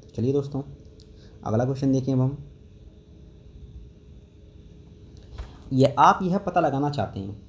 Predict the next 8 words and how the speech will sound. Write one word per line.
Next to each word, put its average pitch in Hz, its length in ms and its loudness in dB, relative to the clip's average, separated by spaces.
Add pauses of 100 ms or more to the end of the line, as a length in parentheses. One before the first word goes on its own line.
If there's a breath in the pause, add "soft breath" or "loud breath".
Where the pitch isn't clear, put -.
कि 156 80 -2
विंडो 127 360 4
एनटी 147 320 -2
server 104 440 -6
computer 117 420 -2
पर 107 260 -6 (440 loud breath)
इस 208 220 4
समय 127 200 0